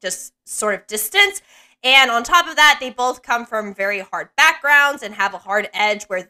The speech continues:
they are more than happy to get violent to get there. Obviously, Akutagawa uses his powers, and Ash is most famously using his gun with an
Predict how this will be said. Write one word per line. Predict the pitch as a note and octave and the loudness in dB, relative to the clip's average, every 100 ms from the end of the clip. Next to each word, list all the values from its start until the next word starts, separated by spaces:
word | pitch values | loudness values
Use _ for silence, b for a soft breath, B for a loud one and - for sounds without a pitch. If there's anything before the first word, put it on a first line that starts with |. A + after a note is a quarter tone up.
| _ | _
they | G3+ | -4
are | F#3 F3 F#3 | -2 -4 -6
more | A3 A#3 A#3 | -4 -2 0
than | G#3 | -2
happy | A3+ G3 G3 G#3 | 0 0 -2 -8
to | F#3+ | -16
get | F#3 E3 | -12 -10
violent | - E3 G3+ G3+ | -6 -6 -4 -6
to | - | -6
get | A3 A3+ - | -2 -2 0
there. | C4+ C4 C4 B B - | 2 2 2 B B 4
Obviously, | B3+ C4+ C4 B3 | 6 4 -2 0
Akutagawa | A3 A#3 G#3 G3+ G3+ G3+ G3 | 0 0 -2 2 2 0 -2
uses | G3 F#3+ F3 | -10 -12 -18
his | E3+ | -18
powers, | - D#4 D4 C#4 C4 | 4 6 6 4 0
and | G#3+ G3 | -2 -4
Ash | F#3+ G3 - | -2 -2 -4
is | G3+ F#3+ - | -10 -14 -14
most | A3 G#3+ A3 A3+ A3 | -10 -6 -4 -4 -2
famously | B3+ A#3+ A3+ A3+ G#3 G3 - | 0 0 -4 -6 -6 -8 -10
using | G#3+ G#3 F#3+ F#3+ | -18 -16 -16 -16
his | G#3 F3+ F#3 | -12 -12 -10
gun | G3 F#3 F#3 F3+ | -4 -4 -4 -12
with | E3+ | -20
an | F#3+ | -20